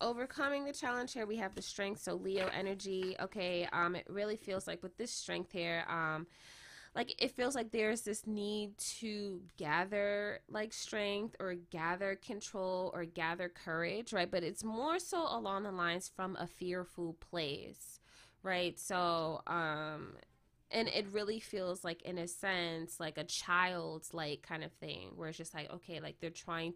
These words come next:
to will themselves, right, or, or wish themselves, I should say, they should, they're trying to wish themselves, right, into believing that the boogie monster isn't under the bed or isn't in the closet or whatever the case may be. It really kind of feels like that in a sense.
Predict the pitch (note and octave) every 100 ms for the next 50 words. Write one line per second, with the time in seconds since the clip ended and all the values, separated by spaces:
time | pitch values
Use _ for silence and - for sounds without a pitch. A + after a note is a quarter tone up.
0 | - F3+ E3 D#3 - - - - F3 F3
1 | F#3 A3 A#3+ G#3+ G3 - E3+ D3+ D#3 D#3+
2 | E3 D#3+ - E3+ D#3+ - D#3+ D#3+ E3 F#3
3 | B3+ - F#3+ F#3 E3 D#3+ D#3+ - E3 D3+
4 | C3+ D#3+ - - - F3 F#3 F3 E3+ E3
5 | F#3 A#3 - F#3+ F3+ - D#3+ D3+ D3+ D3
6 | - - - - - E3+ E3 - F3+ -
7 | F3+ F#3 F#3 G3 A3+ A#3 G#3+ F#3 F3+ F3
8 | D#3+ - E3+ F3+ F3 E3+ D#3 D#3+ - D#3+
9 | D#3 - D#3+ E3 - E3 E3 D#3 D3+ C#3
10 | C3 - D#3 C#3 C#3+ - D#3 D3+ - D#3
11 | D3 D3 - D#3 D#3 D3 D3+ - D3 D3+
12 | D3+ C#3 E3 E3+ F3 F3 F3+ D#3+ - D3+
13 | D3+ C#3 A#2+ C#3 D3+ C#3 - C#3 - -
14 | -